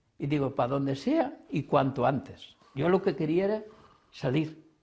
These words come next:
Salir porque yo cada día, em, eh, me metía más en el contrabando.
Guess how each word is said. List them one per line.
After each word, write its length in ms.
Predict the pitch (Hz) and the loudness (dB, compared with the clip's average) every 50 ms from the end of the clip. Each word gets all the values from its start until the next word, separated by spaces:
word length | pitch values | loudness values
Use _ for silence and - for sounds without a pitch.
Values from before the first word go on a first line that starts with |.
| _ _ _ _ _ _ _ _ _ _ | _ _ _ _ _ _ _ _ _ _
Salir 380 | - - 208 208 240 262 247 - | -2 0 2 2 2 2 0 0
porque 260 | 247 - - 170 170 | -2 0 0 2 4
yo 400 | 180 202 220 247 - - - - | 6 6 6 6 4 0 -8 -8
cada 240 | - 180 165 175 170 | -6 -4 -2 -2 -2
día, 300 | 180 208 214 208 214 214 - 170 | 0 0 -2 -2 -2 -4 -8 -8
em, 280 | 165 160 170 170 165 - | -6 -6 -6 -6 -6 -4
eh, 300 | 156 151 143 139 139 135 | -2 -2 0 0 0 0
me 140 | 135 143 143 | 0 -2 -2
metía 400 | 147 151 151 151 151 196 196 180 | 0 -2 -2 -4 -2 0 0 0
más 260 | 170 170 185 190 - | 0 0 -2 -2 -2
en 100 | 202 180 160 | -4 -4 -4
el 80 | 143 | -4
contrabando. 680 | - 160 139 135 - 127 123 127 135 131 113 110 107 | -2 -2 -2 -2 -2 -4 -4 -4 -4 -4 -6 -6 -10